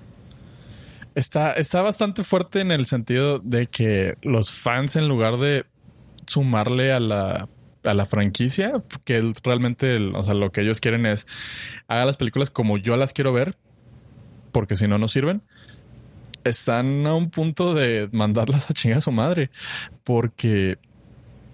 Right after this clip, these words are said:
eh, podemos empezar a llegar al, en el, al punto donde los actores ya no quieran aparecer en Star Wars por el desmadre que se va a generar.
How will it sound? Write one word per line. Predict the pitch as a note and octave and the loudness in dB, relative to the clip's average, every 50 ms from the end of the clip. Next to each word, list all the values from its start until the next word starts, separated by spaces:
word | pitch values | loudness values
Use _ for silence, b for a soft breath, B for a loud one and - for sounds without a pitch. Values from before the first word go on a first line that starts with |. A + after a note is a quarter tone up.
| - - - | -8 -4 -4
eh, | A#2+ | -2
podemos | A2+ - _ B2 A2+ B2 D3 D#3+ D3+ | -2 -2 _ -2 0 0 0 -2 -2
empezar | E3+ E3 - C#3+ A#2+ B2+ B2 | -2 -2 -2 0 0 0 0
a | C#3+ | 2
llegar | D3+ C#3 B2 A#2+ C3 | 2 2 2 2 0
al, | D3 D3 - _ _ _ _ - - - | 0 -2 -6 _ _ _ _ -20 -8 -4
en | C3+ B2 B2 | -2 0 2
el, | A#2 A2 G#2 G#2+ G2 | 2 2 2 2 2
al | G#2 G#2+ A#2 | 0 0 0
punto | - - A#2+ A#2 A#2 - - D3 | 0 0 0 0 0 0 0 0
donde | C#3+ C#3+ C3 A#2+ A2+ | 2 2 2 2 2
los | A2 A2 A#2 | 2 2 0
actores | A2 - _ - A#2+ A2 C3 | -2 -2 _ -2 0 0 0
ya | D3 D#3+ D#3 | 0 0 -2
no | D#3 | -2
quieran | C#3+ - D#3+ D3 D#3+ D#3 D3 | -2 0 0 0 2 2 0
aparecer | B2+ A2 - A2 G#2 G2+ A#2 B2 | 0 2 2 0 2 2 2 0
en | C3 | 0
Star | C3+ A#2+ - B2 A#2+ | -2 -2 0 0 0
Wars | A#2+ B2+ C3+ - - - _ _ _ | 2 0 -2 -4 -6 -12 _ _ _
por | - B2 A#2+ A2+ | 0 0 2 2
el | G#2+ G#2+ G#2 | 2 2 2
desmadre | G2 G2+ F#2+ G2+ G#2 G#2+ A2+ B2 C3 | 2 0 0 0 0 0 0 0 0
que | - - A#2+ | -2 -2 0
se | - A2+ | 2 2
va | G2+ G2 | 0 2
a | |
generar. | - - A#2+ G#2+ F#2 F#2+ B2+ C3+ B2+ | 0 0 0 2 2 2 0 0 -2